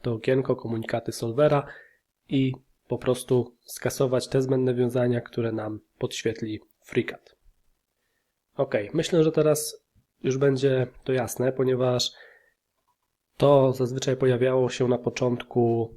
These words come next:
tworzenia modelu, ponieważ zazwyczaj zaczynaliśmy od utworzenia jakiegoś szkicu i te błędy mogły się pojawiać, co na początku mogło być trochę mylące, ale mam nadzieję, że to krótkie wyjaśnienie pozwoli Wam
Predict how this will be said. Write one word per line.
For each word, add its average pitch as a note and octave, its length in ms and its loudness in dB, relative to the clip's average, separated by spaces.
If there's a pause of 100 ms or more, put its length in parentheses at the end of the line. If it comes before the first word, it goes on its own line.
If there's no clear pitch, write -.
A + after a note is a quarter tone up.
(120)
tworzenia A#2+ 480 -4
modelu, A#2 560 -2 (380)
ponieważ A#2+ 360 -2
zazwyczaj A#2+ 440 -2
zaczynaliśmy A#2+ 600 -4
od A2+ 100 -2
utworzenia A#2 460 -2
jakiegoś A#2 360 -4
szkicu E3 480 0 (500)
i C#3+ 240 2
te C#3 160 -2
błędy C3+ 280 4
mogły C3 240 4
się A2+ 160 -2
pojawiać, C3+ 420 2
co C3+ 100 0
na B2 60 2
początku B2+ 420 -4
mogło A#2 320 0
być G#2+ 340 -8 (640)
trochę - 260 -2
mylące, B2 580 2 (480)
ale F3 180 0
mam D#3+ 140 2
nadzieję, C#3 460 4
że B2 460 -2 (380)
to B2+ 100 -2
krótkie C3 360 0
wyjaśnienie A#2 520 -2
pozwoli A#2 480 -6
Wam G#2 300 -8